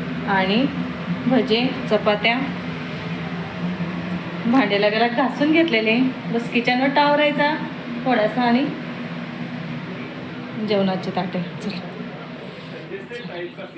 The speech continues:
भजी घेणार आहे. एकही खात नाही, खाऊन तर बघ किती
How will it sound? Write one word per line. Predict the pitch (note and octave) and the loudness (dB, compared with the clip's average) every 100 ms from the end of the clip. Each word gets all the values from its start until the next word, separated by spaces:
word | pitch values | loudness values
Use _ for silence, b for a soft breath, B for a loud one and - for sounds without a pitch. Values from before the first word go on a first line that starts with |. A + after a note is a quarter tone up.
| D#3+ E3+ E3+ E3 - - D#3+ E3 D3 - - - C#3+ C#3+ E3 | -14 -12 -14 -12 -12 -14 -14 -12 -12 -12 -14 -12 -12 -10 0
भजी | A#3 A#3 | 2 4
घेणार | A3 G#3+ F3 | 2 4 2
आहे. | G#3+ F#3 E3+ - F#3 E3+ - - | 2 0 -8 -10 -10 -8 -10 0
एकही | A3 A#3 C4 | 2 4 4
खात | C4+ D#4 | 4 2
नाही, | A3+ G#3+ | 4 2
खाऊन | A#3+ A#3 A3 | 4 4 4
तर | |
बघ | G#3 D#4 | 4 4
किती | D#4 B3+ | 2 0